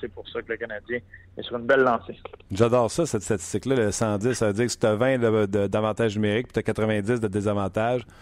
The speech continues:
Speaker 2: tu devrais être, euh, correct. J'aime ça, euh, ces petits chiffres-là que
Speaker 1: Exact.
Speaker 2: vous
Speaker 1: Ouais,
Speaker 2: mettez.
Speaker 1: c'est ce que tu vis. C'est l'objectif quand t'as tes rencontres. T'essaies de, t'additionnes les deux, tu vises le cent dix. Euh, puis, euh, tu vas, tu devrais être dans les bonnes équipes de la Ligue avec cent dix pour cent.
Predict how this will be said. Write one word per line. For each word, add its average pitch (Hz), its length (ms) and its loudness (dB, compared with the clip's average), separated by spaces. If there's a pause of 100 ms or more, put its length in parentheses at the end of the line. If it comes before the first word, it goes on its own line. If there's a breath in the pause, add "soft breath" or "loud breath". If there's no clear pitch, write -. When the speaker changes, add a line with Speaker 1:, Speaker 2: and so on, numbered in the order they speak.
(140 loud breath)
Speaker 2:
tu - 60 -10
devrais 104 300 0
être, 110 260 0
euh, 95 220 0
correct. 104 260 -2
J'aime 98 160 -4
ça, 127 140 -2
euh, 90 380 -2
ces 92 200 -10
petits - 420 -4
chiffres-là 113 380 0
que 113 100 0
Speaker 1:
Exact. 156 200 4
Speaker 2:
vous 165 80 4
Speaker 1:
Ouais, 170 80 4
Speaker 2:
mettez. 220 160 -2
Speaker 1:
c'est - 60 -8
ce - 0 -
que 247 140 0
tu 170 140 -6
vis. 165 300 0
C'est 156 80 -4
l'objectif 160 600 -2
quand 160 160 -6
t'as 147 120 -6
tes 147 160 -4
rencontres. 147 600 -4
T'essaies 156 220 -4
de, 151 140 0 (420 loud breath)
t'additionnes 160 380 -2
les 151 100 -2
deux, 165 200 2
tu 135 120 -12
vises 156 180 0
le 139 120 0
cent 131 240 -2
dix. 127 240 -4 (100)
Euh, 113 180 0 (120)
puis, 113 440 -8 (140)
euh, - 40 -8 (640)
tu - 100 -12
vas, 127 140 4
tu - 100 -10
devrais 135 200 6
être 135 40 -2
dans 135 60 0
les 120 80 0
bonnes 123 200 0
équipes 120 200 -4
de 113 60 -4
la 110 80 0
Ligue 120 180 -2
avec 101 180 -4
cent 104 180 -10
dix 101 180 -12
pour - 180 -12
cent. 101 140 -10